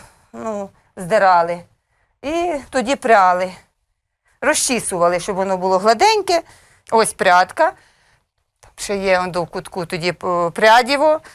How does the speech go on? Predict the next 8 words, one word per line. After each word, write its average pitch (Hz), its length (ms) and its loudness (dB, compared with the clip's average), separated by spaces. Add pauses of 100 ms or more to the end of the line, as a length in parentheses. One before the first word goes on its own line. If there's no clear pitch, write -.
(220)
І 339 120 -2
сюди 277 380 0
вставлялося, 254 720 0
і 240 100 -2
воно 233 380 -2 (680)
пряли. 180 500 0 (880)
Готове 175 560 -4
вже. 175 200 -18